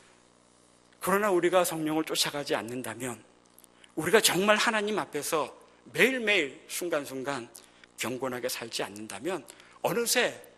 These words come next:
우리는 나도 모르게 세상을 따라가게 되어 있고 세상에 취한 자신의 모습을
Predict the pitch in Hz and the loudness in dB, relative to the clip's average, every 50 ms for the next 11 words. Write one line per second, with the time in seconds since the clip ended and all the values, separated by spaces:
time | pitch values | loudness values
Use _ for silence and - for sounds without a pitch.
0 | _ _ _ - 113 110 120 127 147 139 120 113 - _ - - 123 117 - 254 | _ _ _ -18 -16 -12 -10 -10 -10 -10 -10 -14 -18 _ -4 -2 -2 0 -2 -4
1 | 277 226 196 185 180 180 196 214 175 - - - - - - - - - 156 - | -2 -2 -4 -4 -4 -2 0 0 0 -2 -6 -18 -20 -20 -8 -4 -4 -2 -2 -4
2 | 135 127 156 185 190 - - - - - - 214 226 214 208 196 202 185 160 156 | -4 -4 -4 -4 -6 -8 -10 -2 0 0 0 0 0 -2 0 -2 -2 -2 0 -2
3 | 143 127 113 - - 143 135 113 - - - - - - - - - - - - | -2 -2 -4 -8 -6 -6 -6 -6 -8 -18 -20 -20 -20 -20 -20 -20 -8 -6 -4 -4
4 | 117 - - 131 131 139 135 120 - - - - 226 226 254 185 139 123 - - | -2 -4 -4 -4 -6 -6 -8 -6 -2 0 0 0 0 -4 -8 -8 -10 -14 -18 -20
5 | _ _ _ _ _ _ _ _ _ _ _ _ _ _ _ _ _ _ - - | _ _ _ _ _ _ _ _ _ _ _ _ _ _ _ _ _ _ -6 -6
6 | 92 - - - 139 147 160 156 131 - 95 - - 107 110 113 127 165 208 | -4 -4 -4 -4 -4 -4 -6 -6 -8 -12 -8 -8 -10 -8 -8 -10 -10 -10 -10